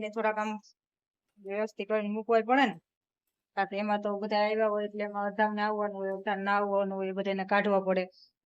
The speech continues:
એટલે એડિટિંગમાં વધારે વાર લાગે થોડી. એટલે વીડિયો આવતા તો હજી બહુ, બહુ વાર લાગશે મોડી. પણ અત્યારથી છે ને થોડું થોડું કાયમ એડિટિંગ કરતી જાઉં એટલે તમારા સુધી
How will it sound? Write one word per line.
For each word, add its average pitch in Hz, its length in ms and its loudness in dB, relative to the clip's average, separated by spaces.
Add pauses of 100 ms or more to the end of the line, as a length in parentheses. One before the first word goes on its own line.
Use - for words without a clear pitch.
એટલે 190 220 -2
એડિટિંગમાં 196 480 -2
વધારે 214 300 6
વાર 190 200 6
લાગે 190 240 0
થોડી. 269 220 2 (680)
એટલે 185 140 -2 (100)
વીડિયો 214 300 4
આવતા 214 280 2
તો 208 100 2
હજી 202 160 0
બહુ, 208 60 4 (120)
બહુ 208 80 2 (140)
વાર 220 140 6 (100)
લાગશે 196 240 0 (120)
મોડી. 220 240 2 (1160)
પણ 185 140 -2
અત્યારથી 196 400 -2
છે 254 120 2
ને 208 140 0
થોડું 208 200 2
થોડું 196 220 2
કાયમ 202 240 8
એડિટિંગ 202 340 0
કરતી 247 300 0
જાઉં 262 160 4 (840)
એટલે 202 280 -6 (1000)
તમારા 196 320 2
સુધી 196 240 -2